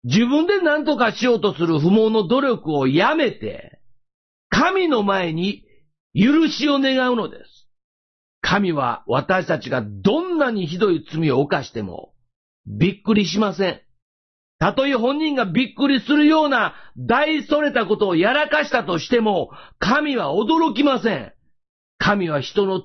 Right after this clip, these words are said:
罪深さがその程度のものでないということをご存知なのです。しかしこの人間の罪の深さより、もっと深いものがキリストの中にはあるのです。それは、キリストの十字架と復活による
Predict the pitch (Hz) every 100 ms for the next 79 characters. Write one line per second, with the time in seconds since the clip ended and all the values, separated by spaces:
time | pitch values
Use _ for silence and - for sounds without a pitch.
0 | - 139 147 147 156 156 160 143 120 -
1 | 147 208 254 - 240 233 170 151 123 123
2 | 127 120 104 143 - 135 101 104 90 _
3 | _ _ - 104 139 135 147 180 113 98
4 | - - - - _ _ _ - - -
5 | - 196 190 - 226 220 202 214 226 233
6 | 240 - 311 302 214 160 247 240 208 156
7 | 131 147 - _ _ _ _ 147 214 381
8 | - 339 180 208 349 302 240 185 151 139
9 | - 190 208 196 214 202 156 143 170 151
10 | 123 127 135 117 - - - _ _ _
11 | _ _ _ - 160 190 180 180 156 -
12 | - - _ - - 247 269 262 - 254
13 | 240 185 160 220 185 226 254 - 190 160
14 | 226 - 226 208 202 214 196 202